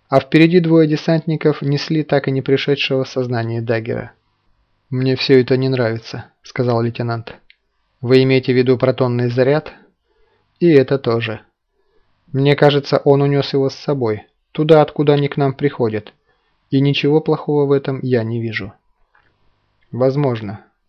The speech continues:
Но мне не нравится Даггер». «Его состояние?» «Я не врач, и это не моя область.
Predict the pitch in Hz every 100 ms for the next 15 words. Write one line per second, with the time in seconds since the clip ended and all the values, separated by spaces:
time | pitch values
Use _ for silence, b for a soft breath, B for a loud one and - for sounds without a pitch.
0 | _ _ - 127 143 151 156 151 151 147
1 | 139 139 - 135 113 104 101 - _ _
2 | _ _ _ _ _ _ - 123 127 -
3 | 123 - 127 156 135 107 _ _ _ _
4 | _ _ _ _ _ _ _ - 143 165
5 | 180 170 127 - 123 127 131 131 135 147
6 | 131 110 107 104 -